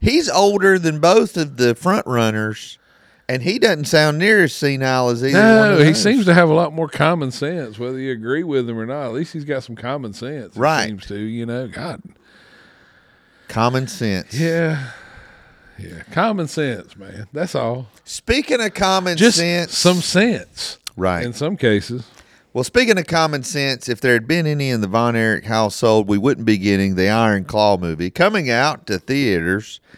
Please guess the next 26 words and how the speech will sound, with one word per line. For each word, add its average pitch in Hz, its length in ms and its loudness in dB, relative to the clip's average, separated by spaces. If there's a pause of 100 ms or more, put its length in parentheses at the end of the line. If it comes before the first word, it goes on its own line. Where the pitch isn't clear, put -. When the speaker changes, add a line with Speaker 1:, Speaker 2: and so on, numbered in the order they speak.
(380)
Speaker 1:
uh, 90 340 0
later 151 380 4
on 165 380 2
in 113 260 -2
December 147 760 -4
twenty 110 580 -4
twenty-three. 90 640 -8 (760)
Um, 87 720 -2 (1600)
but 98 140 -2
we 101 160 0
encourage 101 440 -2
you. 90 120 -4
Again, 120 360 -2
in 185 340 -4
the 139 80 2
show 131 360 0
notes, 90 640 -4 (520)
I'll 104 120 -2
put 151 240 2
a 143 60 2
link 127 440 -4
to 90 280 -2
the 76 60 -8
Von 82 260 -4
Erich, 76 240 -6 (220)
the, 71 220 -10